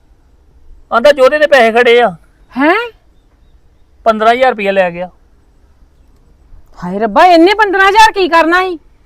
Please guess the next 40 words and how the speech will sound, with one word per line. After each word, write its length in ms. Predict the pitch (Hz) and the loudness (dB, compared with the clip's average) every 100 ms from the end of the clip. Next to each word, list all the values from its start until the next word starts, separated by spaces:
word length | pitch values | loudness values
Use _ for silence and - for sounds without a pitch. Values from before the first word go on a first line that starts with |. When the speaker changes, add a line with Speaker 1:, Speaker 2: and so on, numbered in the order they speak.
| _ _ _ _ _ 202 | _ _ _ _ _ 0
Speaker 2:
ਸਾਰਾ 140 | 330 | 4
Speaker 1:
ਮੈਂ 120 | 415 | 4
Speaker 2:
ਖਰਚਾ 320 | 392 403 415 | 4 2 2
ਤੇ 80 | 392 | 0
ਘਰੋਂ 280 | 415 381 294 | 2 2 4
ਹੋਣ 280 | 349 427 381 | 4 2 2
ਡਿਆ 240 | 311 320 | 4 4
ਵਾ। 180 | 359 320 - _ _ _ _ _ _ - | 2 -2 -8 _ _ _ _ _ _ -10
Speaker 1:
ਮੈਂ 360 | 175 180 185 240 | -6 -2 0 0
ਉੱਥੇ 220 | 247 269 | 0 -4
ਸ਼ਰਮਿੰਦਾ 440 | 247 247 175 180 | -4 -6 -4 0
ਹੋ 60 | 226 | 0
ਗਿਆ। 100 | 226 | -2
ਮੈਂ 180 | 202 170 | -4 -2
ਕਿਹਾ 200 | 233 233 | 0 0
ਸਾਡਾ 240 | 208 202 | 0 -2
ਮੁੰਡਾ 260 | 196 175 170 | -2 -6 -6
ਨਹੀਂ 180 | 226 | -4
ਏਦਾਂ 240 | 285 208 202 | -4 -2 -2
ਦਾ 220 | 196 180 | -2 -2
ਕਿ 400 | - _ _ 247 | -6 _ _ 0
Speaker 2:
ਆਹੋ। 100 | 285 | 2
Speaker 1:
ਸਾਡੇ 140 | 302 | 2
ਪੁੱਛੇ 320 | 320 190 - 196 | 0 -8 -14 -12
ਤੋਂ 120 | 208 | -10
ਬਗੈਰ 340 | 180 170 170 | -6 -4 -4
ਕੋਈ 220 | 165 175 | -6 -16
ਪੈਸਾ 260 | 175 170 143 | -8 -4 -2
ਆਣ 220 | 156 147 | -2 -4
ਕੇ 140 | 139 143 | -10 -8
ਲੈ 140 | 139 | -8
ਜੇ। 180 | 123 113 _ _ _ _ _ _ _ _ _ - | -8 -18 _ _ _ _ _ _ _ _ _ -16
ਆਂਦਾ 240 | 131 151 | -8 -4
ਉਹਨੇ 340 | 185 214 220 208 | -4 -6 -8 -8
ਸੈਨ 300 | 160 147 151 | -8 -10 -10
ਵਿਖਾ 200 | 143 160 | -6 -4
ਲਿਆ, 120 | 175 | -4
ਆਂਦਾ 180 | 180 196 | -2 -4
ਵੇ 120 | 190 | -4
ਸੈਨ। 320 | 170 156 156 | -10 -12 -14